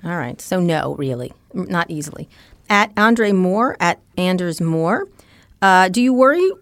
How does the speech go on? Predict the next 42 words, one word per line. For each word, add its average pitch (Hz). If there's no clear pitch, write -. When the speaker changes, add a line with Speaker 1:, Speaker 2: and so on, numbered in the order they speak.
Speaker 2:
about 202
sweat 196
breaking 180
them? 294
That's 214
my 226
main 180
concern. 170
They 170
fit 196
in 175
my 165
ears 202
great. 226
Speaker 1:
Personally, 277
no, 240
but 214
for -
people 214
who 185
sweat 190
a 196
lot, 208
I'd 190
say 196
that 185
you 185
should 196
ha-, 185
have 180
the 196
same 214
level 185
of 180
concern 180
that 165
you 180
would 175
for 185
most 185
other -
earphones, -